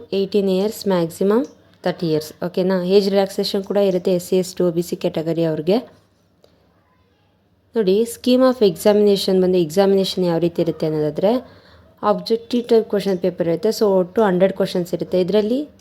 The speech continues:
ಫಿಫ್ಟಿ ಕ್ವೆಶನ್ಸ್ ಜನರಲ್ ಇಂಗ್ಲೀಷ್ ಇರುತ್ತೆ, ಟ್ವೆಂಟಿ ಫೈವ್ ಕ್ವೆಶನ್ಸ್ ಜನರಲ್ ಆಪ್ಟಿಟ್ಯೂಡು, ಹಾಗೇನೆ ಟ್ವೆ-, ಮಿ-, ಮತ್ತೆ ಉಳಿದಿರ್ತಕ್ಕಂಥ ಟ್ವೆಂಟಿ ಫೈವ್ ಕ್ವೆಶನ್ಸ್ ಜಿ ಕೆ ಇರುತ್ತೆ, ಜನರಲ್ ನಾಲೆಡ್ಜ್.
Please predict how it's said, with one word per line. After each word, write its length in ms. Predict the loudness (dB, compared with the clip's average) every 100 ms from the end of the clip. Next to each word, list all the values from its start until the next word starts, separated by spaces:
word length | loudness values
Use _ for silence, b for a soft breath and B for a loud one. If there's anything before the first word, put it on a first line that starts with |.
| _
ಫಿಫ್ಟಿ 340 | -10 -2 0
ಕ್ವೆಶನ್ಸ್ 640 | 2 2 2 0 0 -2 0
ಜನರಲ್ 440 | 2 2 2 2
ಇಂಗ್ಲೀಷ್ 380 | 0 0 -2 -4
ಇರುತ್ತೆ, 360 | -4 -2 -4 -4 b b b b b b b 2
ಟ್ವೆಂಟಿ 220 | 2 4
ಫೈವ್ 220 | 2 0
ಕ್ವೆಶನ್ಸ್ 440 | -2 2 2 2
ಜನರಲ್ 360 | 2 4 4 4
ಆಪ್ಟಿಟ್ಯೂಡು, 680 | 2 0 -2 0 0 2 0
ಹಾಗೇನೆ 420 | 0 0 2 2
ಟ್ವೆ-, 240 | 2 0
ಮಿ-, 300 | 0 0 0 -4 _ _ _ _ _ -10
ಮತ್ತೆ 340 | -6 -6 2 4
ಉಳಿದಿರ್ತಕ್ಕಂಥ 580 | 6 2 0 -4 -2 -2
ಟ್ವೆಂಟಿ 260 | 0 -2
ಫೈವ್ 160 | -2 -4
ಕ್ವೆಶನ್ಸ್ 360 | -6 -8 -4 -2
ಜಿ 220 | 2 2
ಕೆ 120 | 2 0
ಇರುತ್ತೆ, 260 | 0 -4
ಜನರಲ್ 320 | -4 -2 -2
ನಾಲೆಡ್ಜ್. 300 | -2 -4 -8